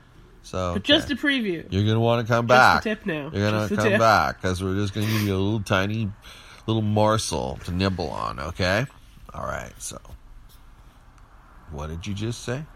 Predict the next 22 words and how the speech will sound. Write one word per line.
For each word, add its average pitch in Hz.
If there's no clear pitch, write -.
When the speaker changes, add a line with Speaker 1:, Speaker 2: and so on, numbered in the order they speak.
Speaker 2:
I -
can't 170
remember. 165
Speaker 1:
What 453
do 480
you 523
mean 165
you 131
can't 110
remember? 92
Speaker 2:
The 220
last 240
thing 262
I 240
said 220
was 202
just 208
the 202
tip. 196
Speaker 1:
Prior 87
to 87
that? 87